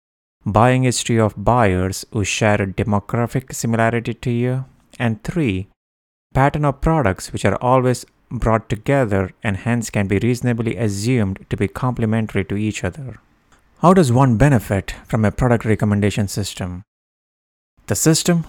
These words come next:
when used correctly, will have a dual benefit on both the buyer and the seller. Recommending the right product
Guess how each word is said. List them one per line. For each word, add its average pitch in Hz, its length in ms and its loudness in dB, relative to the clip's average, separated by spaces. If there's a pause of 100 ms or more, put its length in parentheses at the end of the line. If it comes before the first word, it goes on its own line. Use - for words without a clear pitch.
(100)
when 107 220 2
used 110 380 0
correctly, 143 640 -2
will 113 260 0
have 127 300 -2
a 107 60 2
dual 156 440 2
benefit 135 800 -2
on 107 220 -2
both 127 260 0
the 107 80 -2
buyer 117 600 0
and 120 200 -2
the 113 80 -4
seller. 98 480 -4 (1200)
Recommending 131 580 6
the 113 120 4
right 117 340 0
product 147 560 0